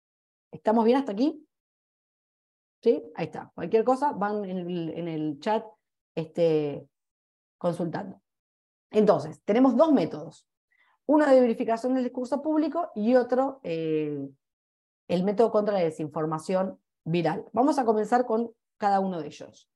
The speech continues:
Por un lado tenemos el método contra la desinformación viral. Habíamos dicho que el método contra la desinformación viral era aquel en donde nosotros vamos a chequear un contenido que a priori no sabemos la autoría.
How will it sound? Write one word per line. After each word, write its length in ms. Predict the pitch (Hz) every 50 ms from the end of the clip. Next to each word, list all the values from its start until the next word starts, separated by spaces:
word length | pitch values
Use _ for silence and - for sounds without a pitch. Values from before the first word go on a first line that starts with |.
| _ _ _ _ _ _ _ _ _ _ _ _ _
Por 140 | - 302 330
un 80 | 349 349
lado 180 | 359 370 370
tenemos 360 | - 269 262 269 277 269 277 - -
el 140 | 214 226
método 360 | 247 262 262 262 262 262 269 269
contra 220 | 233 202 180 180
la 60 | 175
desinformación 640 | 175 170 - 165 - 180 175 175 170 - 196 185 185
viral. 240 | 175 156 147 143 -
Habíamos 340 | - 175 202 214 226 226 226
dicho 300 | 254 247 254 269 262 269
que 320 | 240 233 254 254 - - _ _ _ _ -
el 100 | 175 185
método 300 | 202 214 208 226 233 226
contra 200 | 220 220 208 220 214
la 40 |
desinformación 640 | 214 208 226 214 226 226 220 220 220 220 - 247 254
viral 380 | 254 269 262 269 285 311 311 - -
era 160 | 208 220 214
aquel 280 | 208 - 240 247 262
en 120 | 254 220 214
donde 500 | 208 214 226 226 226 254 269 269 - - _ _ _
nosotros 480 | - 202 208 202 208 247 214 190 190 180
vamos 360 | 202 220 240 240 226 233 -
a 320 | 214 208 220 226 - - _ _ -
chequear 640 | - 190 190 - - 311 339 285 269 277 330 330 - _ _ _ _ _ _ _ -
un 180 | 247 262 262
contenido 760 | 262 262 254 247 240 277 277 294 294 285 277 285 320 320 - - - _ _ _
que 100 | - 185
a 100 | 175 -
priori 440 | - 277 285 294 311 320 339 339 - -
no 260 | 220 220 233 277 302
sabemos 640 | 302 302 294 269 262 269 269 269 269 277 294 277 - _ _
la 100 | - 190
autoría. 600 | 180 175 180 - 185 180 180 160 156 147 143 143